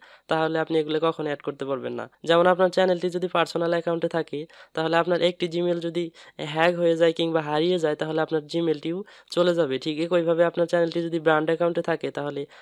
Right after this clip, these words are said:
আপনি যেহেতু মাল্টিপল Gmail অ্যাড করতে পারতেছেন, ওনার, তারপরে ম্যানেজার, কমিউনিকেশন ম্যানেজার এগুলোর জন্য, এজন্য আপনার যদি একটি Gmail নষ্ট হয়ে যায় কিংবা হারিয়ে যায়, হ্যাক হয়ে যায়, তাহলে আপনার চ্যানেলটি নষ্ট হয়ে যাচ্ছে না বা আপনার হাত থেকে হাতছাড়া হয়ে যাচ্ছে না। তাছাড়াও,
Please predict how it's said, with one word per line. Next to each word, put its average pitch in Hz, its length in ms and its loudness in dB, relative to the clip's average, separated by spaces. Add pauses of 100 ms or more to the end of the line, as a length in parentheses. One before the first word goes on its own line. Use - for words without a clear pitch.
(100)
আপনি 175 260 0
যেহেতু 165 440 -2
মাল্টিপল 160 680 -2
Gmail 160 280 -2
অ্যাড 156 180 0
করতে 160 260 -2
পারতেছেন, 151 460 -4
ওনার, 143 440 -2
তারপরে 139 260 -6
ম্যানেজার, 147 500 -4 (260)
কমিউনিকেশন 160 540 0
ম্যানেজার 147 360 0
এগুলোর 160 360 0
জন্য, 151 340 -4 (260)
এজন্য 170 280 0
আপনার 170 240 0
যদি 156 180 -2
একটি 160 200 -2
Gmail 160 300 -2
নষ্ট 160 300 -2
হয়ে 156 160 -2
যায় 156 140 0
কিংবা 156 260 -4
হারিয়ে 143 320 -4
যায়, 151 160 0
হ্যাক 147 260 -4
হয়ে 147 180 0
যায়, 143 240 -2 (260)
তাহলে 151 220 0
আপনার 156 200 -2 (100)
চ্যানেলটি 160 380 0
নষ্ট 165 280 -2
হয়ে 147 120 -4
যাচ্ছে 151 280 -2
না 160 120 -4
বা 160 220 0 (240)
আপনার 151 320 0
হাত 143 220 -4
থেকে 160 200 -2
হাতছাড়া 143 400 -4
হয়ে 139 160 -4
যাচ্ছে 131 280 -6
না। 117 180 -12 (100)
তাছাড়াও, 170 580 -2